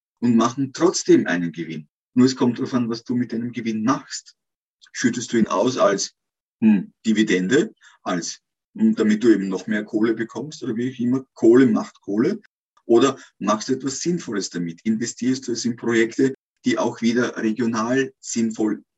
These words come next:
sinnstiftend sind? Es geht, es geht nicht um die Gewinnmaximierung,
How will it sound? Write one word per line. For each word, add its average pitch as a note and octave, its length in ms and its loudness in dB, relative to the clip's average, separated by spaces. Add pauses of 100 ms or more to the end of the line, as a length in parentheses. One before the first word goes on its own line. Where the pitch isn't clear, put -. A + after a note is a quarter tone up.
sinnstiftend - 960 -2
sind? - 260 -10 (260)
Es - 120 -12
geht, A2 160 -2 (200)
es A2+ 160 -8
geht G#2 220 -4
nicht G2 160 -2
um F#2 100 -4
die - 120 -14
Gewinnmaximierung, B2 1160 0